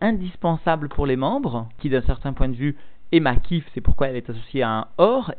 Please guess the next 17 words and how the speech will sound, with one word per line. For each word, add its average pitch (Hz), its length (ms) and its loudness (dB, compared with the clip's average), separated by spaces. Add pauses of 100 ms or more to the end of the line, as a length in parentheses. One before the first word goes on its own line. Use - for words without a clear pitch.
et 147 220 -2
donne 147 540 0
la 127 240 -2
vie 160 360 -6
à 131 100 -2
ce - 140 0
membre. 104 380 -4 (300)
Vekol 143 540 2
Ever, 151 460 2
et 123 160 -2
reprend 139 400 -2
l'Admorazaken, 117 600 -2
Vekol 147 340 2
Ever, 139 300 0
et 143 60 2
chaque - 280 -4
membre, 180 280 0